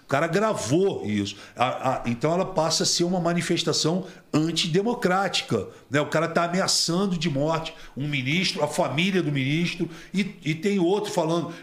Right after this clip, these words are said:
"Nó-, nós vamos pra Paulista e vamos sujar as mãos de sangue." Nós vamos pra, o outro falando: "Bolsonaro, porra, sabe aquela pólvora? Eu queria que você pegasse aquela pólvora e usasse nesses dois ministros que nós estamos falando,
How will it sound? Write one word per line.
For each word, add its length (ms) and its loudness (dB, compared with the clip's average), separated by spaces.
"Nó-, 300 -2
nós 240 0
vamos 380 0
pra 120 0
Paulista 440 0
e 40 -4
vamos 260 0
sujar 460 2
as 160 -2
mãos 280 -2
de 80 -8
sangue." 520 -4
Nós 240 0
vamos 280 2
pra, 160 0
o 140 2
outro 320 2
falando: 460 0
"Bolsonaro, 760 0
porra, 300 2
sabe 240 2
aquela 280 2
pólvora? 680 0
Eu 100 0
queria 260 0
que 80 -4
você 200 2
pegasse 380 0
aquela 240 0
pólvora 540 2
e 80 2
usasse 600 2
nesses 380 2
dois 260 2
ministros 680 0
que 160 -4
nós 240 0
estamos 340 0
falando, 500 0